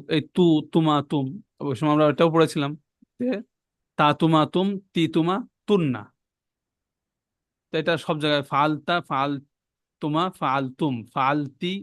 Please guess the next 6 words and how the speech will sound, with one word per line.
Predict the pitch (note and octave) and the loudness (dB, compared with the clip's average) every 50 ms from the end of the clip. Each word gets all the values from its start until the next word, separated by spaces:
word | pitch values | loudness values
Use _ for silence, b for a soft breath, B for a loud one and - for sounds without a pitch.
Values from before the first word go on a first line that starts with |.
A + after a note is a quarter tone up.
| G3 _ _ | -12 _ _
ফালতুমা, | - - B2+ B2+ C#3 C#3+ C3 - D#3+ D3 D3 D#3+ F3+ F#3+ F#3+ - _ | -2 2 4 4 4 2 2 2 2 4 4 4 2 0 -4 -6 _
ফালতুন্না। | - C#3 C#3 D3 C#3+ C3 - F3+ E3+ D#3+ C#3 A#2 G#2 G2+ - _ _ _ _ _ | -2 0 2 2 0 0 0 0 0 0 0 -2 -6 -8 -16 _ _ _ _ _
এখানেও | - C#3+ C#3 E3 E3 D#3 | -6 -4 -4 -2 -2 -2
একই। | D3 C3+ - D#3+ D#3+ - - _ _ _ _ _ _ D3 | -4 -4 -6 -8 -8 -8 -10 _ _ _ _ _ _ -2
লাস্তা, | C3+ C3+ D3 C#3+ - - - _ - E3 E3+ F#3 G3+ B3+ - _ _ - - | 0 0 0 0 -4 -8 -8 _ -2 0 0 0 -2 -6 -12 _ _ -14 -8
লাস্তুমা, | C#3 B2+ C#3 C3+ - - _ _ _ D3+ D3+ D3 D3+ D#3+ | -2 -2 -2 -2 -2 -6 _ _ _ -2 0 0 2 0